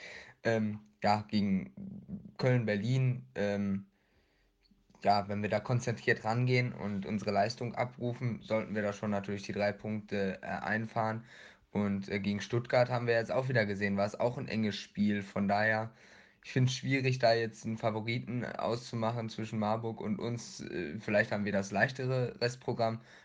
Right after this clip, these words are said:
aber, äh, nichtsdestotrotz sollten wir da ziemlich konzentriert, äh, reingehen und eigentlich, ja,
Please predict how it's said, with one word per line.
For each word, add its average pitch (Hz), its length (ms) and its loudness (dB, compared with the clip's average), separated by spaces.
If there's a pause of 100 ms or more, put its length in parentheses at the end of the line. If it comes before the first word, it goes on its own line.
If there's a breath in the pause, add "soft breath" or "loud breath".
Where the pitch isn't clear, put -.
aber, 101 460 4
äh, 98 160 0
nichtsdestotrotz 101 760 -4
sollten 98 240 -4
wir 95 120 2
da 95 420 -2
ziemlich 104 340 0
konzentriert, 104 960 -2 (140)
äh, 85 140 -2
reingehen 104 440 0
und - 380 0
eigentlich, 98 500 -2
ja, 98 320 0